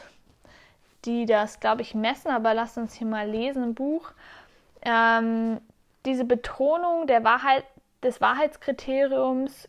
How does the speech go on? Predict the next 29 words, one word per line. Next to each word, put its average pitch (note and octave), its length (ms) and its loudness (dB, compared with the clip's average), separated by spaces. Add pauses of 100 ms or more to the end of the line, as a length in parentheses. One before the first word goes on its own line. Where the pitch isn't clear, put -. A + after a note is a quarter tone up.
(140)
Konsensus A#3 880 -2
drückt B3 320 -8
sich - 220 -8
im A3 160 -2
sogenannten A3 760 -4
Impact A#3+ 540 -6
Factor A3 440 -4
einer A3 340 -4
Zeitschrift - 640 -6
aus. - 320 -8 (380)
Dieser C4+ 240 4
gibt C4+ 200 -4
an, A#3+ 260 0
wie A#3+ 140 -6
oft - 340 -2 (100)
die C#4+ 100 -2
Artikel A#3 440 -4
einer G#3+ 260 -2
bestimmten B3+ 520 -8
Zeitschrift A3+ 880 -6
der G#3+ 100 -2
letzten A3 440 -4
beiden G#3 380 -2
Jahrgänge G#3 640 -2 (480)
in A#3 140 2
Nachfolgen, C4 800 0 (500)
im B3 180 2
nachfolgenden A#3 880 0
Jahr G#3 360 0